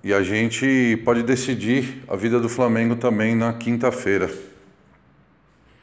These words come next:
E é isso, pessoal. Esse é o primeiro assunto do dia.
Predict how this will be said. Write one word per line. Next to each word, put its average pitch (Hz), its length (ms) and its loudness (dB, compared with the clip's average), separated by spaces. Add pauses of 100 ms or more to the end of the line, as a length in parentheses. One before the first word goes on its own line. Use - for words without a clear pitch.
(1600)
E 117 80 4
é 156 100 6
isso, 120 180 2
pessoal. - 800 0
Esse 117 200 0
é - 20 2
o - 40 0
primeiro 127 300 2
assunto 120 400 0
do 110 120 -6
dia. 131 440 0